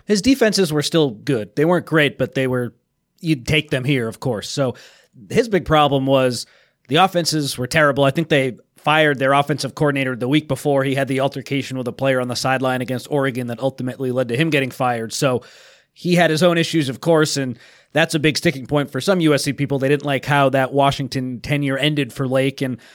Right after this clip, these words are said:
to be totally honest, I didn't really think he deserved to get fired. We can argue about that later. What they did on the field, though, okay, fine. He maybe deserved to get fired for that, but based on just, you know,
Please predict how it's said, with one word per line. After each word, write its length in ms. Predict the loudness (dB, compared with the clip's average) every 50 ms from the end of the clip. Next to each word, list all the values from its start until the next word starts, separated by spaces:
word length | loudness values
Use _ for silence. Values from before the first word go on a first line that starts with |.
| _ _ _ _ _ _ -6
to 80 | -4 -4
be 100 | -2 0
totally 300 | 2 2 2 4 4 4
honest, 240 | 4 2 2 2
I 80 | 0 0
didn't 180 | 0 0 -4 -4
really 180 | -4 -4 -4
think 200 | -2 -4 -6 -6
he 80 | -4 -6
deserved 260 | -4 -2 -4 -4 -4
to 60 | -4
get 140 | -8 -8 -6
fired. 340 | -2 0 2 4 4 2 2
We 100 | 0 -4
can 180 | -6 -8 -12 -12 -16 -20 -18 _
argue 280 | -4 -2 0 0 0 0
about 200 | 2 0 0 2
that 220 | 0 -2 -2 -2
later. 300 | 0 -2 0 -2 -4 -8 -10 -16 -20 _ _ _ -2
What 200 | 0 0 2 2
they 120 | 2 2
did 160 | 2 2 2
on 100 | 2 0
the 60 | -2
field, 400 | -4 0 2 4 4 4 4 2
though, 320 | 0 0 2 2 0 -2 -4 _ _ _ _ _ _ _ _ _ _ _ _ _ 0
okay, 280 | 0 0 0 -4 -6
fine. 300 | -4 -2 0 0 2 2
He 140 | 0 -2 -2 0
maybe 220 | 0 2 2 2
deserved 240 | 2 0 2 2 0
to 80 | 2 0
get 100 | -2 0
fired 260 | 0 2 2 2 0
for 100 | 0 0
that, 220 | 2 2 2 0
but 140 | -2 -4 0
based 260 | 2 2 2 2 2
on 140 | 0 0 0
just, 240 | 2 0 0 0 0 -6 -10 -4
you 100 | -2 -2
know, 160 | -2 -2 -6